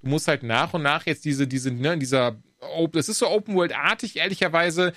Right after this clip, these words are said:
Du hast durch die Bank weg Quests, die dich eigentlich immer in die bestimmten Richtungen lenken, so ein bisschen, wo wir gerade dabei waren, Metroidvania-mäßig, sprich, du siehst auch die anderen Gebiete, merkst aber, hier kommst du vielleicht noch gar nicht hin oder weiter, weil du die bestimmte Fähigkeit nicht hast. Sei es ein Doppelsprung,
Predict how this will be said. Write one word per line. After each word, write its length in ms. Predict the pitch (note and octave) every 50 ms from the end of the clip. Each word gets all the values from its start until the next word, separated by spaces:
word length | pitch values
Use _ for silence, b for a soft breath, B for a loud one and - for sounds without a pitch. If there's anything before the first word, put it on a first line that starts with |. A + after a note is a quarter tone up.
| B B B B
Du 80 | - C#3+
hast 140 | D3+ - -
durch 100 | F3 -
die 80 | -
Bank 200 | C#3+ D3+ D#3 D#3 -
weg 140 | D3 C#3 -
Quests, 360 | - - C#3+ E3+ G#3 - -
die 80 | F#3+
dich 140 | D#3+ D#3 F3+
eigentlich 180 | E3+ D#3+ C#3 -
immer 140 | E3+ E3+ E3+
in 60 | D#3
die 40 | D3
bestimmten 420 | C#3 C#3 - - E3 E3 D3+ D3
Richtungen 400 | C3 C#3+ D3 - - D3+ C#3 B2+
lenken, 520 | A#2+ A2+ A2 A#2+ C#3 F3+ A#3 - - A#3 F#3+
so 100 | D#3+ E3
ein 60 | C#3
bisschen, 360 | D#3 D#3 - - D#3+ D#3 D3 C3+
wo 60 | B2+
wir 60 | C3
gerade 160 | A#2+ C3 -
dabei 300 | - A#2+ A2 B2+ C#3+ F3
waren, 120 | F#3 E3+ D3+
Metroidvania-mäßig, 920 | D3 - C#3+ B2+ - C3 C3+ E3+ G3 G3 F3 E3 E3+ F3 E3+ - D3+ -
sprich, 340 | - - - E3 E3 - B B B B B B
du 100 | - C3+
siehst 300 | A#2+ C3+ F3 - - A3+
auch 100 | G#3+ F#3+
die 100 | - G3
anderen 200 | F#3+ G3 F#3 F3
Gebiete, 320 | D#3 C#3+ E3+ F3+ - D#3+
merkst 320 | D3+ D3+ D#3+ F3 - -
aber, 280 | F3 E3 D3+ D#3+ D#3+ D3+ B B B B
hier 80 | - C3+
kommst 260 | - D#3 D#3+ E3 - -
du 40 | D3
vielleicht 340 | - - C#3+ C#3 C3+ - D3+
noch 120 | C3+ -
gar 140 | - C3+ C3+
nicht 160 | C3 A#2+ -
hin 160 | - E3+ E3+
oder 260 | D#3 C#3 C3 B2 A2+
weiter, 480 | B2+ B2 C#3+ F3 D#3+ - E3 E3 E3 D3+ b b b b _ -
weil 160 | B2+ C3 D3
du 60 | D3+
die 100 | C#3+ C#3
bestimmte 440 | C3 B2 - - D#3 D3+ D3 - B2+
Fähigkeit 520 | - - C#3+ C#3 A#2+ - - C3+ B2+ -
nicht 180 | - A#2 - -
hast. 200 | A#2 G2 - -
Sei 120 | C#3 D#3
es 120 | D#3+ - -
ein 80 | B2+
Doppelsprung, 720 | B2+ A#2+ - - A2 - - - A#2 A#2 A2+ A2+ A2+ A2+